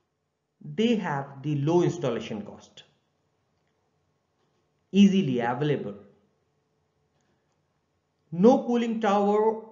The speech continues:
or condenser pump are required in these air-cooled chillers. They require less maintenance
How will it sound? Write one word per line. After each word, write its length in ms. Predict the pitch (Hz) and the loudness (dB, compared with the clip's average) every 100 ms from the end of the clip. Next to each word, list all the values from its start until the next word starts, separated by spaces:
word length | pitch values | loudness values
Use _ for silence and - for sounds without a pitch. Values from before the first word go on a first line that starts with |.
| - _ | -20 _
or 180 | 170 185 | -8 -6
condenser 520 | 185 185 202 208 214 202 | -2 0 0 -2 -2 -4
pump 400 | 185 170 180 160 | -2 -4 -4 -6
are 140 | 143 | -4
required 680 | 139 143 170 170 165 170 170 | -6 -6 -2 0 2 0 -6
in 180 | 160 143 | -10 -8
these 300 | 156 160 156 - | -6 -6 -8 -4
air-cooled 600 | 151 151 147 127 135 - | -4 -4 -6 -8 -8 -8
chillers. 340 | 196 175 - - - _ _ _ _ _ _ _ _ _ _ _ _ _ _ _ _ _ _ | -8 -6 -8 -14 -20 _ _ _ _ _ _ _ _ _ _ _ _ _ _ _ _ _ _
They 100 | 226 | 0
require 320 | 247 240 285 277 | 0 2 2 2
less 240 | 285 - | -2 -2
maintenance 580 | 262 262 233 135 117 | -2 0 -2 -2 -6